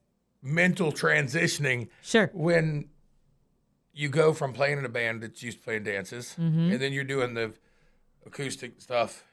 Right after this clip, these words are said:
Speaker 1: and you sit there and you, it, they just stare at you.
Speaker 2: Yeah. Yeah.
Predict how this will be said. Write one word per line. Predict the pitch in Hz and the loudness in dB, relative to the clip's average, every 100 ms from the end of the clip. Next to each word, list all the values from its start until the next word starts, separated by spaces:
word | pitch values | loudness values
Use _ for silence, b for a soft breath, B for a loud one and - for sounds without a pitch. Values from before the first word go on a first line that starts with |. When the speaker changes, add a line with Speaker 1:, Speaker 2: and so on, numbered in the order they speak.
| - - | -20 -14
Speaker 1:
and | 123 | -10
you | 113 | -8
sit | - 123 | -8 -8
there | - 113 | -4 -2
and | 113 110 | -2 -4
you, | 117 | -6
it, | - - - _ _ _ _ - | -6 -10 -14 _ _ _ _ -6
they | 139 | -4
just | 120 - | -4 -4
stare | 123 120 | -4 -6
at | - | -8
you. | 98 - _ | -16 -20 _
Speaker 2:
Yeah. | 170 170 - _ _ _ | 2 2 2 _ _ _
Yeah. | 214 330 226 | 0 2 2